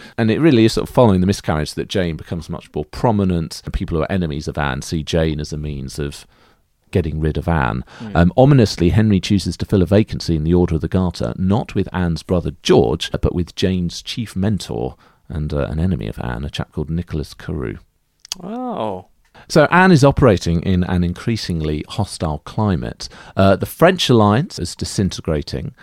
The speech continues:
Speaker 1: and indeed the French reject a betrothal between Elizabeth and the Dauphin, suggesting instead, uh, that the Dauphin could be betrothed to Mary,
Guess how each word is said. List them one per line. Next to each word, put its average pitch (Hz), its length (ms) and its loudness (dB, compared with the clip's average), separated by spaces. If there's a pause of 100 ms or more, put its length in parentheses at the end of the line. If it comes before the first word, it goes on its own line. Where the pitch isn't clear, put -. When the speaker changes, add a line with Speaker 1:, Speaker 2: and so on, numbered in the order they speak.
(140)
Speaker 1:
and 104 140 2
indeed 117 220 2
the 101 80 -4
French 147 280 -2
reject - 500 -2
a 101 60 0
betrothal 123 500 -2
between 92 440 -2
Elizabeth 85 480 -2
and 85 180 -4
the 78 60 -4
Dauphin, 85 580 -2
suggesting 92 560 -6
instead, 78 640 -4 (320)
uh, 80 340 0 (340)
that - 200 -8
the 90 100 -6
Dauphin 82 460 -2
could 80 180 -6
be 80 100 -4
betrothed - 420 -6
to - 100 -10
Mary, 82 560 -4